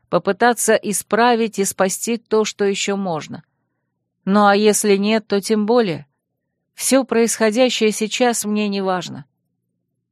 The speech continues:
Вечером я будто вернулась в прошлое. Было странно. В комнатку постучался слуга, который когда-то отводил меня на выступление в большой зал замка.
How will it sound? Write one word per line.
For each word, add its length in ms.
Вечером 560
я 160
будто 320
вернулась 540
в 80
прошлое. 560
Было 260
странно. 580
В 80
комнатку 500
постучался 720
слуга, 480
который 400
когда-то 540
отводил 460
меня 240
на 80
выступление 680
в 40
большой 380
зал 260
замка. 500